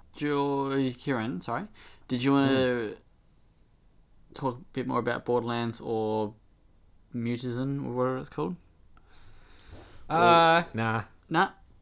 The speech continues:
Speaker 2: <laughs>
Speaker 1: Okay. Fair enough.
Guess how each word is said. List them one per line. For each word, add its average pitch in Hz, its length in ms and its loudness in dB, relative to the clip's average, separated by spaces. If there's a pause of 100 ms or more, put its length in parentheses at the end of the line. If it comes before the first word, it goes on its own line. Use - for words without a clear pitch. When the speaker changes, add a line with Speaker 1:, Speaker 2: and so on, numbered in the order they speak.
(320)
Speaker 2:
<laughs> - 160 0 (720)
Speaker 1:
Okay. 160 240 -2 (680)
Fair 139 120 2
enough. 151 180 0